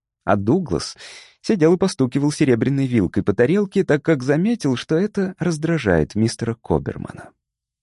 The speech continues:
"А я фокус знаю", — сказал Дуглас.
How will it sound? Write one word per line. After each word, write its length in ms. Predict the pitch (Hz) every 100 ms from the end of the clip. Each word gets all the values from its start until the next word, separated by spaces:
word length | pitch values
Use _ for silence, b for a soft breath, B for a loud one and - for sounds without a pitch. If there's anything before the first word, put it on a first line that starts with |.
| _ _ _ _ _ _ _ _ _
"А 60 | 202
я 120 | 233
фокус 360 | 294 240 233 220
знаю", — 400 | 180 180 170 151 b b
сказал 400 | - - 110 110
Дуглас. 580 | 120 139 - 107 - -